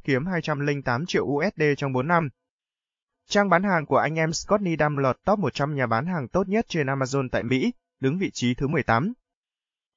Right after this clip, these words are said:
Scott Needham bắt đầu sự nghiệp với tư cách là kỹ sư phần mềm sau khi tốt nghiệp Đại học Nam California với bằng kỹ sư máy tính năm hai nghìn không trăm mười.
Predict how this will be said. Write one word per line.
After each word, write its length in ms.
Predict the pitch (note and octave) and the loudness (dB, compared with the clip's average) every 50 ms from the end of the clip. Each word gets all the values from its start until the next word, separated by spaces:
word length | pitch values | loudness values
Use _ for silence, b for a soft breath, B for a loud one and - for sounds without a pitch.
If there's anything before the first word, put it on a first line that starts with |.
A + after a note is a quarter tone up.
| _ _ | _ _
Scott 320 | - - - A#3+ B3+ B3+ A#3 | -14 -4 2 2 2 2 4
Needham 420 | G#3+ G#3 G3+ F3 G3 F#3+ F3+ F3 | 0 0 2 4 4 4 4 2
bắt 100 | G#3 A3+ | 0 0
đầu 160 | G3 D#3 C#3 | 2 2 2
sự 180 | B2+ - D3+ C3+ | 2 0 -4 -4
nghiệp 220 | C3+ C#3 C#3 C3 - | 0 0 0 0 0
với 80 | - C#3+ | -2 -2
tư 140 | - - - | 0 0 0
cách 280 | - - G#3+ B3 - | 2 2 0 0 2
là 120 | E3+ C#3+ B2+ | 0 -2 -2
kỹ 140 | - D3+ - | -2 -4 -4
sư 200 | - - F#3+ D#3 | -2 0 0 0
phần 200 | - D3+ C3+ C3 | 0 0 0 2
mềm 200 | C3+ C3 B2+ A#2+ | 2 2 0 0
sau 200 | - - F#3+ F#3 | -2 -4 -4 -2
khi 140 | - F3+ | -2 -2
tốt 120 | D#3+ G3+ A3 | 0 0 0
nghiệp 220 | G#3+ F3+ D3+ B2+ - _ _ _ _ | 2 4 2 2 2 _ _ _ _
Đại 180 | - D3 B2+ A#2 | 0 0 0 2
học 200 | C3 C3 - - | 0 -2 -2 0
Nam 180 | C#3+ D#3+ F3 E3 - | -2 -2 -2 0 0
California 960 | F3 E3 E3 D#3+ D#3 D3+ C#3+ - F#3 F#3 F#3+ E3 D3 - - D#3 D3 D3 C#3 | 2 2 2 2 2 0 -2 -2 -4 -2 -2 -2 -2 0 0 2 2 2 2
với 220 | C3+ C3+ C3 C#3+ | 2 0 0 0
bằng 160 | F#3 G3 - - | 0 -2 -4 -4
kỹ 220 | - D3 D3+ G#3 | -4 -4 -4 -4
sư 160 | - - F#3+ | -4 -2 -2
máy 140 | F3 D3 D#3+ | -2 -2 -4
tính 180 | - - E3+ F#3 | -4 -4 -2 -2
năm 120 | G3 F3+ | -2 0
hai 120 | E3+ E3+ | 0 -2
nghìn 140 | D#3 C3+ A2 | -2 -4 -4
không 180 | - - - - | -4 -6 -6 -4
trăm 160 | - - D3 | -2 -2 0
mười. 240 | C#3+ C#3 B2+ A2 | 2 2 2 2